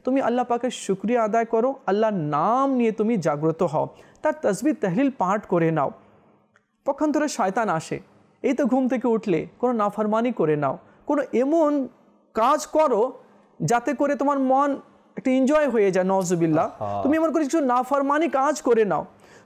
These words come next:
Speaker 1: তো দেখুন, যখন মানুষ ঘুমাতে যায় তখন শয়তান আসে আর ফেরেশতা আসে, যখন জাগ্রত হয় তো ফেরেশতা আসে এবং শয়তান আসে। শয়তান বলে,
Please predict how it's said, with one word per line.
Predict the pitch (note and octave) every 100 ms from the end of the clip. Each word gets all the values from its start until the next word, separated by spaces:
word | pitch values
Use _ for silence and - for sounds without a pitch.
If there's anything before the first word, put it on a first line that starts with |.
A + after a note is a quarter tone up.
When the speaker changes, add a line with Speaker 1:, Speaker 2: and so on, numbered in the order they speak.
| -
Speaker 1:
তো | D#4+ D4+
দেখুন, | A#3 D4 D4+ A3+
যখন | A3 C4
মানুষ | A3 B3 G#3
ঘুমাতে | E3 F#3 G3 G3 C4+
যায় | A#3+ B3+ C4 D#4 C#4
তখন | F3+ D#3+ A3+ B3 A#3+ - -
শয়তান | - G3+ F#3+ B3 B3
আসে | A#3 A3+ B3+ B3+ - _
আর | F3+ F#3+
ফেরেশতা | - F#3+ G3+ - C4
আসে, | A#3 A3+ B3+ C4 - - - D#3+
যখন | G#3 B3+ F#3+
জাগ্রত | D#3+ F3 E3 G#3 A3+
হয় | C4+ G#3+ A3 B3+ C#4 -
তো | B3
ফেরেশতা | B3 A3 A3 G#3+ B3+
আসে | A3+ A3 A#3
এবং | G#3+ A3+
শয়তান | - D#3+ D#3 D#3+
আসে। | D3 - D3+ - - - -
শয়তান | - A3 A3 C#4+ C#4+
বলে, | B3 C4 D4